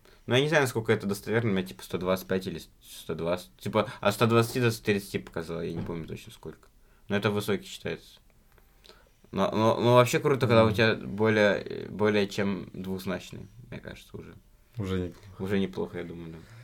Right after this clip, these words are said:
Speaker 2: Ну, я думаю, есть какие-то реальные I Q тестные в интернете,
Speaker 1: И
Speaker 2: э,
Speaker 1: которые писать, типа, надо?
Speaker 2: да,
Speaker 1: Наверное,
Speaker 2: которые такие
Speaker 1: есть.
Speaker 2: хорошие, да,
Speaker 1: Там
Speaker 2: именно.
Speaker 1: на-, просто я думаю, там надо заполнять, типа, а, а, ты, ты в конце теста ты указываешь пол и возраст свой.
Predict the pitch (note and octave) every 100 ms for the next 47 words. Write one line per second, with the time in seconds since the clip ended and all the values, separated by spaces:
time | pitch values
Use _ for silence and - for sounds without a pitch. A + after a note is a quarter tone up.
0 | - - A2 A#2+ C3+ C#3+ C3+ A#2+ - A2
1 | A#2+ C#3+ C3+ G#2+ A2+ G#2+ A2 B2 A2 F#2+
2 | F#2 F2+ G#2+ G#2+ G#2 - F#2+ F#2 F2+ G#2+
3 | D#3 F#3 G#2+ F#2+ - - - F#2 F#2 F#2
4 | A#2+ B2+ B2+ B2+ D#3 D#3 C3+ A2 F#2+ E2+
5 | - _ G#2+ F#2+ G2+ G#2+ A2 A2+ G#2 F#2
6 | G2 G#2+ B2 E3 - G#2+ F#2+ F#2+ F#2+ A#2+
7 | C3 D2 E2 C3+ B2+ C#3+ C#3 C#3+ C3+ B2
8 | C#3+ C#3+ C#3 - A#2 - - - G2+ -
9 | - - C3+ C3 C#3 - C#3 B2+ C3+ D3
10 | D#3+ - C3+ B2 C3+ B2+ A#2+ - D3 D3
11 | B2 A#2 G#2+ F#2 - F#2 F2